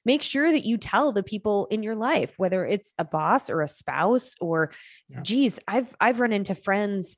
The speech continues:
Speaker 1: in the grocery store or something, and I'm just like, "I gotta keep moving, you know, sorry, I gotta go. Like, I've got a
Speaker 2: Mm-hmm.
Speaker 1: busy day. I'll, I'll call you later," and make a point to follow up on that, of course, but communicate with those people around you who, you know,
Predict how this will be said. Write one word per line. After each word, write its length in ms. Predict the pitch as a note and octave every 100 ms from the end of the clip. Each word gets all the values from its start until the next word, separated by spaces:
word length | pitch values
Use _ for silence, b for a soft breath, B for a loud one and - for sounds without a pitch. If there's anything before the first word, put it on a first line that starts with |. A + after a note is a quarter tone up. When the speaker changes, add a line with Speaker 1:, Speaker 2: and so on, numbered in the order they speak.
| -
Speaker 1:
in 140 | G3+
the 60 | F#3+
grocery 380 | F#3 G3+ - A#3
store 300 | - D#3+ G#2+
or 20 |
something, 500 | D#3 C#3 - A2 C3+
and 200 | - F#3
I'm 200 | F3 F3+
just 240 | E3+ F3 F3+
like, 160 | E3
"I 80 | -
gotta 180 | F#3+ G3+
keep 220 | G3 A3
moving, 360 | G#3 G#3+ G3+ G3
you 80 | F#3+
know, 80 | F#3
sorry, 420 | - G#3+ G#3+ G#3
I 80 | G3
gotta 180 | G3
go. 460 | G3 G#3 G3 G3 F#3
Like, 280 | F3+ E3 - B B B
I've 100 | F#3
got 140 | G#3 G#3
a 20 |
Speaker 2:
Mm-hmm. 80 | G3+
Speaker 1:
busy 260 | G#3 A3
day. 400 | G#3 G#3+ G#3 G3+ -
I'll, 240 | G3 F#3 -
I'll 120 | G3
call 320 | F#3+ - G#3+
you 200 | A3 A3
later," 340 | G#3+ G#3+ G3 E3+
and 300 | - F3 F3 -
make 320 | F3+ F3 F#3+ F3+
a 40 |
point 340 | - F#3 D#3
to 140 | - C#3+ _
follow 300 | D3+ C#3+ D#3
up 180 | A#3 B3+
on 160 | E3 D#3+
that, 180 | D3
of 140 | D#3 -
course, 400 | - D3 D3+ - B B B _
but 200 | F#3 E3+ -
communicate 680 | - F#3+ F3+ G3+ A#3+ F#3 D3
with 140 | - -
those 220 | D3+ -
people 280 | F#3 E3+ D#3
around 360 | D3+ D3+ F3+ E3
you 140 | D#3
who, 420 | C#3+ F3 D#3+ D#3 D3+ b b b -
you 120 | D#3
know, 180 | D3